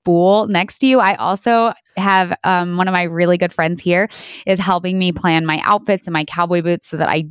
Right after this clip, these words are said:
do not look, quote unquote, I think the word she used was punchy. She was like, "You need to look classy Western."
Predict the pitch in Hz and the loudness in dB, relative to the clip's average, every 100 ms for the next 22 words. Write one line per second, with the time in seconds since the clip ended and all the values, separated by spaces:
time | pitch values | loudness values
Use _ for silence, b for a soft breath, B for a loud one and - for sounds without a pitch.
0 | 190 202 202 214 190 - 170 170 - - | -2 2 4 4 2 0 0 0 -4 -8
1 | - 208 196 196 185 170 170 - 185 185 | 0 0 0 -2 0 0 0 -4 -4 -2
2 | 208 185 175 180 165 165 - 147 143 - | 0 -2 -2 -4 -4 -6 -4 -4 -4 -10
3 | 123 - 175 170 170 175 180 170 202 214 | -12 -12 -8 -4 -6 -6 -6 -2 0 0
4 | - - 175 175 - 190 160 151 - 160 | -2 -2 -2 -2 -2 0 0 -4 -4 -2
5 | 151 | 0